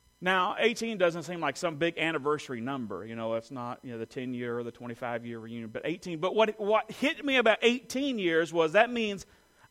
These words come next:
I have been done with high school. It's been as many years since that day of graduation as it took me to get to that day of graduation. I go, "Wow, that happened fast. Man alive, did that go quickly."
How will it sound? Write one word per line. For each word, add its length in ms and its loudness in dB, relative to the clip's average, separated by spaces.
I 180 6
have 240 2
been 380 -2
done 400 6
with 180 6
high 240 4
school. 320 -4
It's 80 -6
been 140 2
as 120 -2
many 320 0
years 600 0
since 480 2
that 260 2
day 140 2
of 60 -4
graduation 600 0
as 120 2
it 100 0
took 140 2
me 140 -2
to 160 -2
get 240 2
to 100 -2
that 200 0
day 140 0
of 100 -4
graduation. 720 -2
I 120 -4
go, 160 0
"Wow, 800 10
that 160 10
happened 340 6
fast. 840 0
Man 680 2
alive, 720 4
did 220 -2
that 400 2
go 440 4
quickly." 560 -2